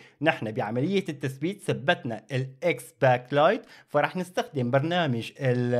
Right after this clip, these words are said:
اس اكس اتش بلا بلا بلا، فرح نقول له vim dot config S X S X R C.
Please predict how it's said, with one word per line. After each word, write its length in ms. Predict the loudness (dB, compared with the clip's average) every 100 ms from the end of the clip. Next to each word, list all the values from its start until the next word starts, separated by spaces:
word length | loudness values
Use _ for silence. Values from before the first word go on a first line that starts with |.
| 2 0 0
اس 260 | -2 -2 -4
اكس 320 | -2 -2 -2 0
اتش 340 | 0 -2 -10
بلا 200 | 0 2
بلا 140 | 4 2
بلا، 300 | 4 2 2 -12 _
فرح 300 | -6 -6 -8
نقول 380 | -8 -4 -4 -4
له 120 | -12 _ _ _ -20 -20 -16 -10
vim 500 | -8 -8 -10 -4 -2
dot 380 | -2 -4 -10
config 500 | -8 -8 -10 -10 -8 -10 _ -20 -20 -6
S 200 | -6 -6 -8 -8
X 220 | -8 -8 -20 -10
S 220 | -10 -10 -10
X 320 | -8 -8 -8 -14
R 200 | -8 -6 -8
C. 40 | -10